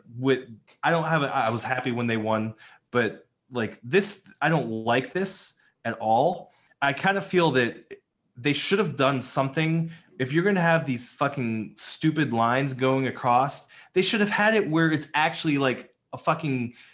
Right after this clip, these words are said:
l-, like, on the, like, bar for, like, you know, like, writing music or something.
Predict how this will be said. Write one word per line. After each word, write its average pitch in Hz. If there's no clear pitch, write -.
l-, -
like, 139
on 143
the, 127
like, 113
bar 123
for, -
like, 107
you 151
know, 117
like, 123
writing 117
music 117
or 113
something. 101